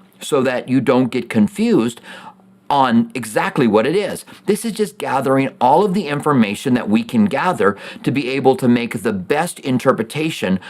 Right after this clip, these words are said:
of whatever passage, uh, that we are looking at. So I wanna go ahead and put this on the screen here. This is Malachi one. It says, "The burden of the Lord,"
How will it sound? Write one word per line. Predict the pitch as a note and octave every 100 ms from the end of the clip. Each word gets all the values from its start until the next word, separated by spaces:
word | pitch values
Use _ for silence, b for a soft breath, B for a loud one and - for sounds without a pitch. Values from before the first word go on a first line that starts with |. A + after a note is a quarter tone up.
| B A#2
of | A2+
whatever | B2 - B2 A2+ B2+
passage, | - D3 D3 C#3 G2+ F#2+ B B -
uh, | G#2
that | F#2 G#2 G#2+
we | G#2+ G#2
are | G2+
looking | G#2 A2 F2+
at. | C#2+ - B -
So | D#3
I |
wanna | E3 F#3
go | D3+ D#3+
ahead | D#3 D3
and | A#2+
put | D#3+
this | E3+ F3
on | D#3
the |
screen | E3+ - B2+
here. | G#2+ G#2 A2 - _ - - _ -
This | A#2+ C#3+
is | E3+
Malachi | C3+ B2 A#2 A#2+ G2+ A2 C#3+ B B
one. | B2+ C3+ F#2 G#2+ - B B
It | - A2+
says, | D3 C3+
"The | B2+
burden | G2+ B2+ D3 D#3+
of | D#3+
the | F#3
Lord," | E3+ A2+ F#2 A2+ C#3+